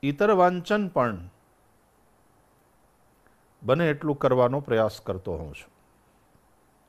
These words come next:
હમણાં, હમણાં યુવાલ નોઆ હરારીની બુક વાંચું છું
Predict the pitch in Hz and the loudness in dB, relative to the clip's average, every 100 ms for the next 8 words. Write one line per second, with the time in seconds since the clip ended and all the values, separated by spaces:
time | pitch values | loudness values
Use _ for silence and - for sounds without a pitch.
0 | _ _ _ _ _ _ _ _ _ _ | _ _ _ _ _ _ _ _ _ _
1 | _ _ _ _ _ _ _ _ _ _ | _ _ _ _ _ _ _ _ _ _
2 | 107 120 131 123 123 120 117 - _ _ | -4 2 4 4 4 2 0 -10 _ _
3 | _ _ _ _ _ _ _ _ _ _ | _ _ _ _ _ _ _ _ _ _
4 | _ _ 120 131 131 127 123 131 117 117 | _ _ -2 2 4 4 4 4 6 6
5 | 127 123 120 113 - _ _ 107 127 131 | 6 6 -2 -6 -12 _ _ -4 -2 0
6 | 113 104 107 92 - | 0 0 -4 -10 -12